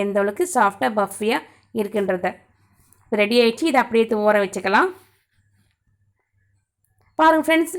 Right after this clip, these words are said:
நாம இன்னைக்கு பார்த்தோம். அதுவும் ரொம்ப சூப்பரா வந்திருக்கு. எதுவுமே ஒட்டாம வந்திருக்கு. நம்ம லைட்டா அந்த பாத்திரத்துல கொஞ்சம்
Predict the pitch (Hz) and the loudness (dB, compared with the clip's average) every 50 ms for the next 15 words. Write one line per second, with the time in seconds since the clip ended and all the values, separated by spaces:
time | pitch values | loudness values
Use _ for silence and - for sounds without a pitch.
0 | 262 277 269 285 302 311 302 294 285 285 285 285 277 - - 233 - 277 - - | -4 0 2 2 4 4 4 2 2 2 0 -2 -4 -2 -4 -2 -2 -4 -2 0
1 | 214 214 220 269 285 277 254 233 240 247 320 - - 285 277 226 - - 240 240 | 0 0 2 2 2 2 2 0 0 0 0 0 0 -2 -2 -2 0 2 2 2
2 | 233 226 220 226 214 214 - 233 233 247 240 - - _ _ _ _ - 233 233 | 2 2 0 -2 -2 -2 -2 -2 -2 -2 -4 -8 -18 _ _ _ _ 0 2 2
3 | 226 240 247 285 302 294 254 226 220 - - 262 277 277 269 247 233 220 214 214 | 2 2 2 2 2 2 2 0 -2 0 0 2 2 4 4 2 2 0 0 -2
4 | 226 208 208 214 214 214 214 208 214 226 220 220 - _ - 302 311 320 277 247 | -4 -4 -2 0 0 2 2 2 2 0 -2 -4 -6 _ 2 2 4 4 4 2
5 | 240 233 226 220 220 220 214 - 226 233 247 277 254 - 247 240 233 240 233 220 | 2 2 4 4 4 4 4 2 2 2 2 0 0 0 2 0 2 0 -2 -2
6 | 208 254 320 320 | -2 -2 -2 -2